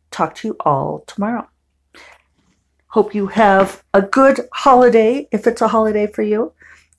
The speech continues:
And I hope you have a good day even if it's not a holiday.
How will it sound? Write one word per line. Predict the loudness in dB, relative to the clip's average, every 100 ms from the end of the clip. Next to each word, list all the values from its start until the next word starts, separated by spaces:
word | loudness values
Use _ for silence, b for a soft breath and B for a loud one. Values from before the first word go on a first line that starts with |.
| 0
And | 2 4
I | 2
hope | 2 2
you | 0
have | 0
a |
good | 0 0
day | 0 0
even | -2 -6
if | -6
it's | -8 -6
not | -6 -6
a |
holiday. | -4 -6 -6 -8